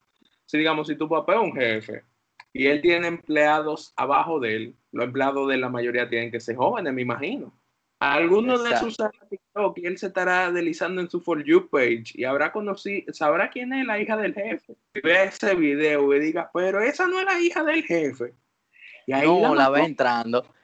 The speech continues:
Speaker 2: la ve entrando a la oficina. "Hola,
Speaker 1: Eh, y
Speaker 2: papi."
Speaker 1: que, "Pero, eh, esa, esa, esa no es la que yo la tengo aquí en cuatro."
Speaker 2: Eso
Speaker 1: Y yo
Speaker 2: son
Speaker 1: me
Speaker 2: unos temas.
Speaker 1: y yo me quedo, una pregunta, mi hija,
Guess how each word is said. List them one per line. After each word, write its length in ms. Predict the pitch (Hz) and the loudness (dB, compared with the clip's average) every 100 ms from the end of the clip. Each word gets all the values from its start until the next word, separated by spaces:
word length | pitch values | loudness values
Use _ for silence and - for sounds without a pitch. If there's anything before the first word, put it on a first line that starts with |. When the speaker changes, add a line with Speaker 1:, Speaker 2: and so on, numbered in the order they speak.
| _ - | _ 0
Speaker 2:
la 140 | 131 | 4
ve 100 | 143 | 4
entrando 420 | 170 156 127 120 | 2 -4 -8 -6
a 40 | 120 | -6
la 80 | 123 | -6
oficina. 640 | 131 123 123 117 113 110 _ | -8 -10 -10 -12 -14 -20 _
"Hola, 240 | - 196 247 | -12 -12 -6
Speaker 1:
Eh, 60 | 151 160 | -6 -6
y 40 | 165 | -10
Speaker 2:
papi." 420 | - 165 160 165 | -8 -4 -2 -2
Speaker 1:
que, 160 | 185 214 _ - - - - | -2 -4 _ -20 -20 -20 -8
"Pero, 220 | 392 214 | -6 -4
eh, 180 | - - - | -6 -8 -8
esa, 360 | 269 320 - - | -6 -2 -2 -4
esa, 260 | 294 - - | -4 -4 -4
esa 180 | 226 359 | -2 0
no 100 | 349 | 2
es 60 | |
la 100 | 370 | 0
que 120 | 359 | 0
yo 120 | 302 285 | 0 0
la 160 | 294 | 0
tengo 240 | 294 294 247 | -2 -2 -2
aquí 280 | - 226 330 | -4 -4 -2
en 120 | 339 | 0
cuatro." 360 | 294 143 135 - _ _ _ _ _ _ _ _ _ _ _ _ _ _ _ _ _ _ - | 2 2 -2 -14 _ _ _ _ _ _ _ _ _ _ _ _ _ _ _ _ _ _ -20
Speaker 2:
Eso 400 | 117 _ - 120 | -20 _ -12 -6
Speaker 1:
Y 100 | 185 | 2
yo 160 | 208 | 2
Speaker 2:
son 100 | 233 233 | 2 -4
Speaker 1:
me 80 | 240 | -2
Speaker 2:
unos 160 | 247 240 | -2 -2
temas. 520 | - 120 _ _ 226 _ _ _ _ _ _ _ _ | -10 -12 _ _ -20 _ _ _ _ _ _ _ _
Speaker 1:
y 180 | - 175 | -10 -2
yo 140 | 190 240 | 2 4
me 160 | 262 | 2
quedo, 320 | 262 254 247 - | 0 0 0 -2
una 300 | - 381 359 349 | -6 -4 -4 -6
pregunta, 500 | 202 180 185 175 156 | -4 -2 -2 -2 -2
mi 320 | 156 170 180 | 0 -2 -2
hija, 300 | 170 139 | -4 -14